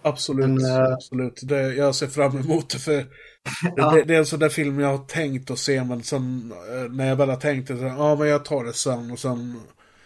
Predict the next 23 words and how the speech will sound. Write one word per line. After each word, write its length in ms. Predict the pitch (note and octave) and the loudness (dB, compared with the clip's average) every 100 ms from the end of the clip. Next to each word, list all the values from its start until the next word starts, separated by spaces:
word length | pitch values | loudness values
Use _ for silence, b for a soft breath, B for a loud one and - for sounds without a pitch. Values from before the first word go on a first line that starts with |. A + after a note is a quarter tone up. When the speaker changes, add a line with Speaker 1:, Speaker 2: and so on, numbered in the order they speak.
| b | b
Speaker 2:
Ja. 360 | C3+ C3+ C3 C#3+ | 4 4 2 2
Speaker 1:
tre 180 | C3+ | 4
år 120 | B2 B2+ | 4 2
senare 380 | C3+ C3+ C3 | 2 2 2
kommer 180 | - C3 | -2 -4
jag 100 | C3 | 0
på, 160 | D3+ C3 | 2 4
ja, 120 | C#3 | 4
just 340 | C#3+ F3 - | 2 0 -4
det, 100 | B2+ | -2
den 220 | B2+ G#3 F#3+ | 0 0 0
har 140 | A#2+ | -2
jag 120 | A#2+ | -6
inte 200 | A2+ C3 | -10 -8
sett. 240 | - A2+ - _ _ _ _ - | -8 -8 -12 _ _ _ _ -6
Speaker 2:
Ja, 260 | C#3 C#3 C3 | -4 -4 -6
precis. 520 | C3 C3+ G#2 - - b b b | -6 -4 -4 -8 -18 b b b
Speaker 1:
Eh, 300 | - D3 C#3 | 6 8 8
men 200 | C3+ D#3 | 8 4
du 260 | D#3 D#3 E3 | 4 0 2
sa 120 | F#3 | 4
Robert 640 | F3+ F3+ E3 D#3+ - D3 | 4 4 2 -2 -2 -2
Zemeckis. 880 | C#3+ E3 F#3 F#3 - G#2 G#2+ - | 0 0 -2 -4 -6 -4 -2 -2